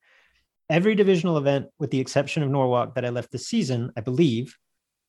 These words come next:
um, maybe with the exception of Gateway as well, but I didn't win at Gateway, so it was a little check. Every other one was a pay by mail. Every one of them, Jed, I had to follow up on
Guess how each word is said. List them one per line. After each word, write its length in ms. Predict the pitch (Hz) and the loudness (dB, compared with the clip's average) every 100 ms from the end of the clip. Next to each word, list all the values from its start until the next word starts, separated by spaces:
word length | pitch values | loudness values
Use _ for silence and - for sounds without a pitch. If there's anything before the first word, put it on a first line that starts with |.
| _ | _
um, 580 | 139 123 117 110 113 113 - | 2 2 2 -4 -8 -12 -4
maybe 220 | 123 127 | 0 2
with 140 | 120 | 0
the 80 | 120 | 0
exception 360 | 113 123 107 120 | -2 -2 -4 -4
of 80 | 110 | -4
Gateway 320 | 107 107 107 | -4 -4 -6
as 120 | 107 | -6
well, 120 | 113 | -6
but 100 | 107 | -4
I 40 | 110 | -4
didn't 160 | 107 | -4
win 120 | 110 | -6
at 100 | 104 | -8
Gateway, 260 | 107 101 104 | -12 -12 -12
so 140 | - | -12
it 40 | 117 | -12
was 60 | |
a 60 | 113 | -10
little 240 | 110 110 | -10 -10
check. 300 | 107 117 - _ _ - | -8 -10 -10 _ _ 0
Every 220 | 160 202 | 4 6
other 160 | 214 180 | 6 4
one 140 | 139 | 2
was 100 | 127 | 0
a 60 | 127 | -2
pay 160 | 139 | -2
by 100 | 127 | -2
mail. 340 | 123 120 113 107 _ _ _ | -2 -4 -6 -10 _ _ _
Every 720 | - 175 185 180 208 214 214 208 | 0 2 2 0 -2 2 2 2
one 460 | 175 135 165 170 | 0 2 6 6
of 260 | 170 147 131 | 6 2 -2
them, 460 | 135 123 117 117 123 _ | 0 0 -2 -6 -10 _
Jed, 260 | - 123 113 - | -2 -2 -2 -4
I 220 | 131 135 | 0 2
had 480 | 131 - 143 143 131 | 0 0 0 0 -2
to 180 | - 151 | 0 0
follow 540 | 123 - 135 151 151 | 0 2 4 4 4
up 260 | 123 127 - | 2 0 0
on 320 | 113 107 139 | -2 -2 -8